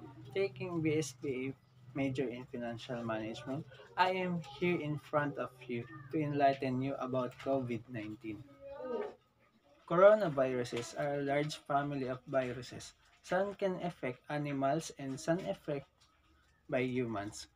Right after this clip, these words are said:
covid nineteen is a new disease caused by coronavirus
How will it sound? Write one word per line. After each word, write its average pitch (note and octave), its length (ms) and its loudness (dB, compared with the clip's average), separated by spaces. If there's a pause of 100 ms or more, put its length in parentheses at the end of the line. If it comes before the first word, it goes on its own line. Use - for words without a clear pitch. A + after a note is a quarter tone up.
(120)
covid G3 400 6
nineteen E3 560 0
is - 80 -12
a C#3+ 80 -2
new C#3 240 2
disease E3 560 -2
caused C3+ 320 -2
by B2 80 0
coronavirus B2 1120 0